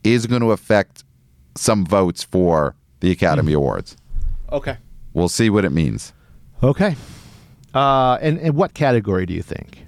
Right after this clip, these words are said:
Speaker 1: In Best Picture. I mean, I
Speaker 2: In
Speaker 1: think
Speaker 2: Best
Speaker 1: that's,
Speaker 2: Picture.
Speaker 1: that's the one where Maverick, y-, you know, it's, I mean, it's the biggest one Maverick's nominated for. I think it, it gives it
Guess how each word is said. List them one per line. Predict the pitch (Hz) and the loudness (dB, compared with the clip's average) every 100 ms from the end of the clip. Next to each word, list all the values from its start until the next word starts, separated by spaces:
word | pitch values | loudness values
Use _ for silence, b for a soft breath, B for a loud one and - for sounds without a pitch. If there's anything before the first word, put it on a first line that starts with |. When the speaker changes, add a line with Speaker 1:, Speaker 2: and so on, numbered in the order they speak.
| - | -2
Speaker 1:
In | 135 | 0
Best | 127 113 - | 2 0 2
Picture. | 180 - - - - - - | 0 0 -4 -6 -16 -10 -2
I | 107 | 0
mean, | 107 | 2
I | 104 | 0
Speaker 2:
In | |
Speaker 1:
think | 104 110 104 | 0 -2 0
Speaker 2:
Best | 101 | 0
Speaker 1:
that's, | 98 104 110 - | 2 0 -2 -10
Speaker 2:
Picture. | - 90 | -10 -2
Speaker 1:
that's | 160 196 180 | 2 2 0
the | 196 | -2
one | 160 156 147 135 | 2 2 2 2
where | 120 120 | 2 2
Maverick, | 110 104 104 107 104 - - - | 2 2 2 0 0 -2 -18 -14
y-, | 87 85 65 - | -10 -8 -10 -2
you | 120 | 2
know, | 110 78 80 - _ - | 2 2 0 -4 _ -8
it's, | - 117 135 | -2 0 2
I | 143 | 2
mean, | 135 | 0
it's | 117 | -2
the | 113 | 0
biggest | 101 110 110 | 0 2 2
one | 104 95 | 2 4
Maverick's | 92 87 82 - - - | 2 2 0 -6 -10 -2
nominated | 73 113 101 82 69 60 | 2 2 2 0 -2 -2
for. | 62 67 71 73 - | -2 0 0 0 -2
I | 92 | -2
think | 98 92 _ - | -2 -4 _ -4
it, | 101 107 - _ - | -2 -2 -6 _ -4
it | 113 - - | -2 -2 -2
gives | 135 139 135 | -2 0 0
it | 147 135 | 0 0